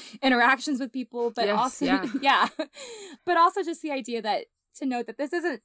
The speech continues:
Speaker 1: it, it might seem like it's this far-reaching thing 'cause we see it in movies and we hear it, you know, in the news, but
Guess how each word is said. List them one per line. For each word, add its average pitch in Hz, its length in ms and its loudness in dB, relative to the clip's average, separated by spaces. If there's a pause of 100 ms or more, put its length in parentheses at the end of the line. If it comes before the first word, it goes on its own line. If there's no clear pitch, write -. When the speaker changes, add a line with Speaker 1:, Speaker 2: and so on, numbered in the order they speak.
Speaker 1:
it, - 200 -14
it 262 200 -10
might 285 240 0
seem 262 380 -12
like 220 180 -10
it's 202 160 -14
this - 300 -18
far-reaching 202 600 -4
thing 196 360 -4
'cause 196 140 -8
we 196 120 -6
see 190 260 -10
it 175 60 -6
in 202 140 -4
movies 269 440 -2
and 190 80 -8
we 190 120 -14
hear 196 280 -6
it, 180 120 -16
you 180 100 -18
know, 175 80 -18
in 175 80 -18
the 190 80 -14
news, 226 380 -6
but 202 220 -4